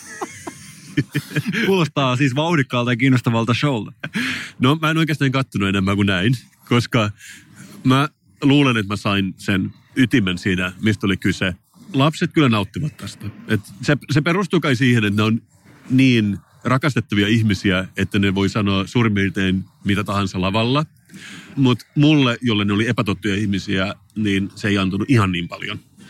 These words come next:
Speaker 2: Kuulostaa vähän maailman rasittavimmalta peliltä, Trivial Pursuitilta, jossa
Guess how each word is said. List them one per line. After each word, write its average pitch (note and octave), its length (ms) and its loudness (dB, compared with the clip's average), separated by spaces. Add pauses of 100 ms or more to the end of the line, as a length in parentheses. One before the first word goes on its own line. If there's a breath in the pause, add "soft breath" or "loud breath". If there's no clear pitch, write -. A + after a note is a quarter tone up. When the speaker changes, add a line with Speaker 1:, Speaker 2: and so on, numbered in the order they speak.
(180 loud breath)
Speaker 2:
Kuulostaa B2 360 2
vähän C3 200 2
maailman C3 260 4
rasittavimmalta G#2 760 0
peliltä, A2 440 2
Trivial C#3 420 2
Pursuitilta, G2+ 840 2
jossa G2+ 400 -2